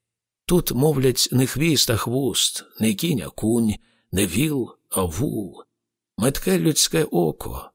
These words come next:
гострий язичок. Тепер мені самому відкрилася незамутнена картина зав'язку нової держави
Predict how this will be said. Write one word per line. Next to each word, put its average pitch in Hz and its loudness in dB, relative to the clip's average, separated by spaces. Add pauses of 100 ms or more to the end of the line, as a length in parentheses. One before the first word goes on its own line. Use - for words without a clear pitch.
(160)
гострий 117 0
язичок. - -4 (540)
Тепер 208 2
мені 202 6
самому 185 4
відкрилася 143 2
незамутнена 147 2
картина 139 0
зав'язку 113 0
нової 117 0
держави 123 2